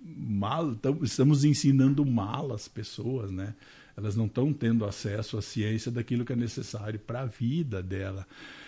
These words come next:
E uma também, hoje professores ganhando salários que estão ganhando, nós nunca vamos ter um aperfeiçoamento no profissionalismo deles.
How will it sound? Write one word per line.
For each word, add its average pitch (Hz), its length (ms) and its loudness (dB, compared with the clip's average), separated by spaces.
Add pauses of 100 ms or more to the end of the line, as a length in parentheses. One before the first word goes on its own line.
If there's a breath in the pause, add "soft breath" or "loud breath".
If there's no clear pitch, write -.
(180 loud breath)
E 117 120 6
uma 135 240 6
também, 110 460 2
hoje 117 300 0
professores 113 640 0
ganhando 104 400 0
salários 95 640 -6
que - 40 -8
estão 104 300 -4
ganhando, 104 540 -4
nós 117 260 -2
nunca 110 300 -4
vamos 113 340 -4
ter 110 320 -6
um 117 180 -2
aperfeiçoamento 107 1200 -4
no 123 400 -2
profissionalismo 127 1040 0
deles. 90 840 -8